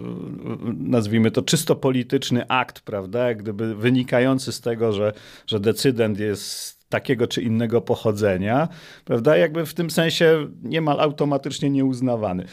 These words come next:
Co zresztą widać po orzeczeniu, e, które bardzo pechowo zapadło akurat teraz, tym, e, prawomocnym orzeczeniu ponownym skazującym dwóch byłych ministrów,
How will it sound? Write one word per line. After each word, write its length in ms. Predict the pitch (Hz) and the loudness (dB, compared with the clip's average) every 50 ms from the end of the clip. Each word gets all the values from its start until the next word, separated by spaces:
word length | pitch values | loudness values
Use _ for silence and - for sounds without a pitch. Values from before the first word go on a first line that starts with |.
| - - - - | -20 -20 -18 -12
Co 120 | - - | -8 -4
zresztą 280 | 226 175 - - 196 180 | -4 -2 -2 -2 -2 0
widać 280 | 185 180 175 165 - | 0 2 2 2 2
po 300 | - - 165 165 160 - | 0 -2 -2 0 0 0
orzeczeniu, 640 | - 151 143 151 165 - - 170 151 143 139 143 135 - - _ _ _ _ _ _ _ _ _ _ _ - - 120 123 | -2 -2 -2 -2 -2 -2 -2 0 2 2 2 2 0 -4 -12 _ _ _ _ _ _ _ _ _ _ _ -20 -10 -2 2
e, 260 | 127 117 117 113 107 - - - _ _ - _ _ _ _ _ _ _ _ _ _ _ - | 4 4 4 4 2 -2 -6 -14 _ _ -20 _ _ _ _ _ _ _ _ _ _ _ -18
które 360 | - - - 127 123 120 117 | -8 0 2 4 4 4 4
bardzo 440 | 113 107 107 120 120 117 110 120 107 | 2 0 0 2 2 2 2 -2 -4
pechowo 480 | - - 110 95 120 117 110 98 104 98 | -2 -2 -4 0 2 0 2 2 0 -2
zapadło 500 | 101 104 98 - 117 101 98 104 107 101 | -2 -4 -2 -2 -4 -2 -2 0 -2 -2
akurat 460 | 98 - 113 104 98 101 - - - | -2 -2 -4 -4 -4 -4 -4 -6 -6
teraz, 520 | - 101 92 98 107 117 117 - - - | -4 -2 0 0 0 0 -2 -4 -10 -12
tym, 300 | - 110 98 95 101 95 - - - - - - - - - | -8 -6 -6 -4 -6 -8 -8 -12 -20 -20 -20 -20 -18 -10 -4
e, 540 | 110 101 98 98 98 98 101 101 98 98 104 104 | 0 0 2 2 2 0 0 0 -2 -4 -4 -2
prawomocnym 720 | 117 110 98 101 104 107 104 104 101 - - 107 101 101 | 0 0 2 2 2 2 2 0 0 -2 -2 -2 0 0
orzeczeniu 500 | 98 92 98 92 - - 101 98 101 98 | 0 0 -2 -2 0 0 0 0 0 -4
ponownym 760 | 95 - 101 101 101 101 95 90 95 95 98 92 95 95 95 92 | -4 -2 -2 0 0 0 0 0 -2 -2 -2 -2 -2 -2 -2 -4
skazującym 960 | - - - 98 95 92 98 98 95 92 92 92 - - 95 90 90 90 90 - - - - - - - | -4 -2 0 0 0 2 0 0 0 0 -2 -2 -2 -2 -2 0 0 -2 -4 -8 -20 -20 -20 -16 -12 -6
dwóch 220 | 90 101 101 92 | 0 0 0 2
byłych 320 | 85 101 98 98 98 90 | 2 2 2 2 2 2
ministrów, 720 | 101 101 98 98 95 95 - - - 92 95 95 - - | 2 2 2 2 2 0 -2 -2 -2 0 0 0 -2 -6